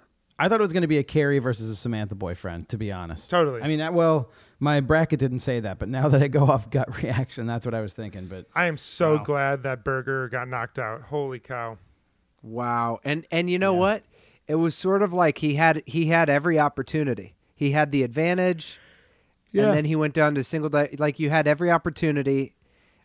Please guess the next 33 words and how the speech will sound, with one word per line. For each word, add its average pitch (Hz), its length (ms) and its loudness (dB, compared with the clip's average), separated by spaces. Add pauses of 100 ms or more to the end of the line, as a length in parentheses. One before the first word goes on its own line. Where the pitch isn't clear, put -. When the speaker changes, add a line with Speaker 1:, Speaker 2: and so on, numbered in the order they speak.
(240)
Speaker 3:
All 151 220 4
you 170 180 0
needed 156 380 0
to 143 100 -6
do 123 460 0 (120)
is, 120 400 -4
uh, 117 320 -4 (140)
is, 120 440 -8 (520)
you 147 100 -4
know, 123 140 -4
and 135 120 -2
he, 147 200 2
he 151 120 0
didn't 175 220 0
show 180 240 2
up. 190 260 0 (680)
Speaker 2:
I 135 60 -8
Speaker 3:
It 143 40 2
Speaker 2:
know. 151 80 4
Speaker 3:
was, 151 240 0 (320)
it 151 80 0
was 156 220 2
like, 156 420 0 (880)
it 156 60 0
was 165 180 0
like, 160 160 0
"Hey, 175 140 2
why 151 200 4
are - 20 4
you 180 120 6
at 170 100 0
the 165 60 0
laundromat 139 560 2